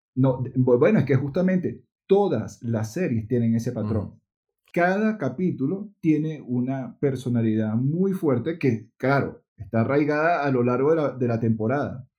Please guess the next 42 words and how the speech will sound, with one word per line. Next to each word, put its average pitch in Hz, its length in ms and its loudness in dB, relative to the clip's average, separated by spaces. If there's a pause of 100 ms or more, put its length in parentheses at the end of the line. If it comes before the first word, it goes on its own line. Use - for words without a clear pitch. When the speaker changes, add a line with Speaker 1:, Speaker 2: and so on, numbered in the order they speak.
(120)
Speaker 2:
Bueno, 98 280 0
pero 87 100 0
Speaker 1:
Pero 127 120 6
Speaker 2:
depende 95 260 0
de 120 40 0
la 98 120 0
serie, 95 360 -2
¿no? 90 280 -8
Porque 71 260 -8
hay 71 160 -6
series 95 300 -2
que, 98 240 0
que 90 80 -2
no 90 160 -2
tienen 104 480 -4
relación 95 440 -2
entre 95 200 -2
un 92 100 0
episodio 87 460 -4
y 85 40 -2
otro, 92 300 0
pero 87 140 -2
igual, 90 400 0 (120)
la 90 120 2
misma 110 340 0
producción 110 640 0
del 123 160 0
episodio 104 540 -2
sí 110 240 -2
te 113 120 -2
da 110 200 0
como 117 240 -4
para 147 240 8
considerar. 90 440 0
Speaker 1:
Exactamente, 120 760 0
Speaker 2:
No, 123 120 2
no, 113 200 6
eso 82 160 0
sí, 113 180 2
Speaker 1:
exactamente. 98 160 2
Speaker 2:
eso 92 180 -8
sí. 90 140 -12